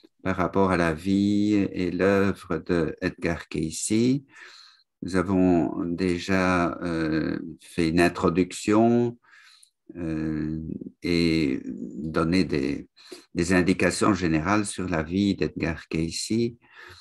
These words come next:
Maintenant, euh, nous allons rentrer dans des choses un peu plus précises,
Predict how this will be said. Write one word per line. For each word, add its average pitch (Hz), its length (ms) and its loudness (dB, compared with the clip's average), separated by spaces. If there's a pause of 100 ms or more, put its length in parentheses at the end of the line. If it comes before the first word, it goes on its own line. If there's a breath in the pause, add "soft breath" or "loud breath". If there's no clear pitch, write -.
(560 loud breath)
Maintenant, 98 920 4
euh, 85 480 2
nous 87 260 0
allons 87 280 2
rentrer 101 680 2
dans 92 200 2
des 87 360 -2
choses 104 380 -2
un 98 100 4
peu 101 240 0
plus 92 180 -2
précises, 120 840 4